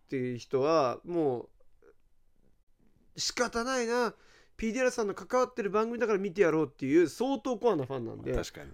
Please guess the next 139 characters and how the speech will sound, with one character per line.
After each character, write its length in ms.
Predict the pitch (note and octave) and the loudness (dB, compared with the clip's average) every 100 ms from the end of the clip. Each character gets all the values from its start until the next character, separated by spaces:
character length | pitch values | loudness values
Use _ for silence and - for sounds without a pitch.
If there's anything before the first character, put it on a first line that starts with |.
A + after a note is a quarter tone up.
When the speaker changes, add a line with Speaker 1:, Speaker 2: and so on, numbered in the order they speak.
| - | 0
Speaker 1:
ま 120 | G#3+ | 2
あ、 60 | G3+ - | 2 -2
相 160 | - B3 | -2 0
当 80 | |
ピ 120 | G3+ A#3+ | 0 6
ー 20 | |
デ 0 | |
ィ 0 | |
ー 20 | |
ア 0 | |
ー 20 | A3+ | 6
ル 40 | |
さ 60 | D#3+ | 6
ん 40 | |
好 80 | B2 | 0
き 80 | E3+ | -2
な 60 | |
人 100 | C#3+ | 2
が 100 | A#3+ | 4
こ 120 | F3 D3+ | 4 4
れ 80 | C#3 | 4
見 100 | C#3 | 4
て 80 | B2 | -2
る 40 | |
ん 20 | |
で 40 | F#2 | 0
す 40 | |
よ。 60 | F2+ | 2
Speaker 2:
あ 20 | |
ー、 20 | |
ま 140 | F2+ F#2+ | 4 2
ず 160 | G2 | 2
い 40 | F#2 | -2
ぞ。 300 | D#2 D2+ E2 | -2 -10 -4
Speaker 1:
じ 100 | F#3+ | 10
ゃ 20 | |
あ、 300 | A#3+ - - | 10 10 8
ど 0 | |
う、 20 | A#4+ | 6
Speaker 2:
<laughs> 80 | C#4+ | 2
Speaker 1:
ど 80 | D#4+ | 2
う 20 | |
い 20 | F4 | 4
う 320 | A4 A4 A4 | 4 4 0
風 180 | A#4+ F4+ | 0 0
に 60 | |
ピ 80 | G#3 | 0
ー 60 | G#3 | 4
デ 20 | |
ィ 20 | |
ー 0 | |
ア 40 | |
ー 20 | A3 | 4
ル 40 | |
さ 100 | F#3+ | 4
ん 60 | D3+ | 2
ま 100 | D3 | 2
ず 140 | C3+ | 0
好 60 | - | -4
き 100 | D#3 | -4
に 60 | C3+ | -2
な 80 | |
っ 20 | A#2 | -4
た 120 | - | -6
の 120 | G2+ | -6
か 120 | B2 | -6
み 80 | A2 | -6
た 120 | G#2 | -8
い 60 | G#2+ | -4
の 80 | C3+ | 0
を 240 | B2 G2+ | 0 -2
Speaker 2:
あ 200 | A2+ A2 | 0 4
ー。 20 | G#2 | 8
Speaker 1:
皆 180 | - | 8
さ 160 | D#3 C3+ | 6 0
ん 100 | A#2+ | -4
と 120 | A#2+ | -8
共 180 | - C#3+ | 2 2
有 100 | B2+ | 2
し 80 | - | -2
て 60 | |
ほ 80 | B2 | -6
し 140 | A#2 B2 | -4 -10
い 40 | |
な 60 | F2 | -12
み 120 | E2+ | -20
た 80 | - | -20
い 20 | - - - | -20 -20 -10
な。 80 | |
Speaker 2:
あ。 20 | G2+ | -8
Speaker 1:
何 400 | G#3 G3 G#3+ D4 | -6 4 4 4
き 140 | - - | -4 -10
っ 40 | |
か 120 | - | -6
け 80 | B2 | -6
な 60 | G2+ | -6
ん 40 | |
で 60 | G2 | -12
す 60 | |
か？ 80 | - _ | -20 _
ピ 120 | - | -6
ー 40 | C#3+ | 2
デ 80 | |
ィ 20 | C3 | 2
ー 20 | |
ア 20 | |
ー 0 | |
ル 20 | |
さ 60 | A2 | 0
ん 60 | A2 | -12
は。 60 | A#2+ - | -16 -14
Speaker 2:
多 220 | - F3+ | -4 -2
分 280 | D3+ A#2 G2 | 0 0 0
で 100 | F#2 | -2
す 120 | - | -4
け 100 | F#2 | -6
ど、 220 | F2 E2+ | -4 -4
Speaker 1:
う 60 | D#2+ | -4
ん。 280 | B2+ A#2 - - - - G2+ | -6 -6 -12 -20 -20 -16 -12
Speaker 2:
な 60 | |
ん 20 | |
か、 180 | F2 E2 - - - | -8 -10 -10 -12 -4
今、 240 | D3+ B2 | 0 0
ピ 220 | - A2+ | 0 -2
ー 20 | |
デ 80 | G#2+ | 2
ィ 40 | A#2 | 2
ー 40 | |
ア 20 | |
ー 40 | A#2 | 2
ル 60 | |
さ 120 | G#2 F2 | 0 -4
ん 80 | |
の 200 | E2 D#2+ E2+ | -8 -10 -12
視 100 | - | -10
聴 400 | G2 F2+ F2+ F2 | -6 -4 -4 -6
者 220 | - F2+ | -8 -10
層 240 | - | -8
っ 40 | D#2+ | -12